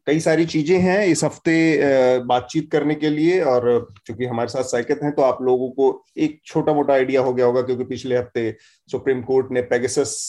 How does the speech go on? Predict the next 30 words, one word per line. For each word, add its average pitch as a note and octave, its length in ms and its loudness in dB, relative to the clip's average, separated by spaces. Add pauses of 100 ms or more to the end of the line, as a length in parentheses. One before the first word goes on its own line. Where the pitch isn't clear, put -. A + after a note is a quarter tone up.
(200)
से, A#2 320 -2
के A#2 560 -6
स्नूपिंग B2 420 -8
से B2 120 -4
जुड़े A#2+ 180 -2
मामले A2+ 360 -2
में A#2 140 -2
एक A2 220 -6
बड़ा, A2 440 0 (460)
अ, G2 300 -2
जजमेंट A#2 460 -4
दिया A#2+ 200 0
है, A#2+ 220 2
और A2 100 0
उसके G#2+ 200 -10
तहत A2 260 -8
अब G#2+ 100 -4
इस - 220 -14
पूरे A#2 420 -4
मामले A2+ 340 -4
की A2 220 -10
निगरानी A2 720 -6
समिति A2 560 -8
एक G#2+ 160 -6
बनाई A2 320 -2
है A2+ 260 -4
जो G#2+ 120 -8
कि G2+ 140 -10
जांच A#2 300 -4
करेगी, A2 500 -8